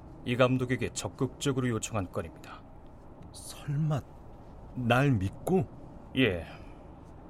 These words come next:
Speaker 1: 아마 이 감독은 좋지 않은 스캔들 제조기인 대표님한테 호감을 갖고 있지 않을 겁니다.
Speaker 2: 나라도 그러겠네.
Speaker 1: 이 상황을 급반전시킬 수 있으려면 그럴듯한 설정과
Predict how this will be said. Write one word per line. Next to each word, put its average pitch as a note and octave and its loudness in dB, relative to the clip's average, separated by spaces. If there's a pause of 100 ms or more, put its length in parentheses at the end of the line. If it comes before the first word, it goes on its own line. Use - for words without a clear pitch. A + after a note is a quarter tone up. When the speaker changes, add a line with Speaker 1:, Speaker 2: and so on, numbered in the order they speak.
Speaker 1:
아마 C3+ 12
이 B2+ 4
감독은 C#3 4
좋지 B2+ 2
않은 C3 6
스캔들 C3 2
제조기인 B2+ 4
대표님한테 A2 0 (380)
호감을 C#3 2
갖고 C3+ 2
있지 B2+ 0
않을 G#2 0
겁니다. - -6 (920)
Speaker 2:
나라도 F#3+ 10
그러겠네. B2 0 (300)
Speaker 1:
이 C#3+ 6
상황을 D#3 6
급반전시킬 C#3+ 4
수 C#3+ 0
있으려면 A#2+ 2 (260)
그럴듯한 D#3 4
설정과 C3 0